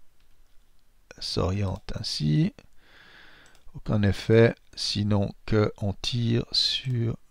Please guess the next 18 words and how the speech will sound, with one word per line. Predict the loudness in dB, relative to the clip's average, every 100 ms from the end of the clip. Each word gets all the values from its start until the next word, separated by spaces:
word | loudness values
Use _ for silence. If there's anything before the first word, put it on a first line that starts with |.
| _ 2
ah, | 2 2 -2
c'est | -6
pas | -2 2
de |
l'I | 2 0
F |
T, | 0 -2
bon, | -2
on |
se | -8
comprend. | -8 -8 -8 -8 -18 -18 -16 -16 -16 -8
On | -6
confirme | -2 -2 2 2 2
le | -2
tir, | -4 -2 0 0 0
voilà. | -2 -4 -8 -16 -20 -20 -20 -20 -20 -14
<laughs> | -10 -10 -12 -20 -20 -20 -20 -20 -20 -20 -20 -20 -20 -20 -20 -20 -20 -20 -20 -20 -20 -20 -16 -2
Oh. | 2 2 2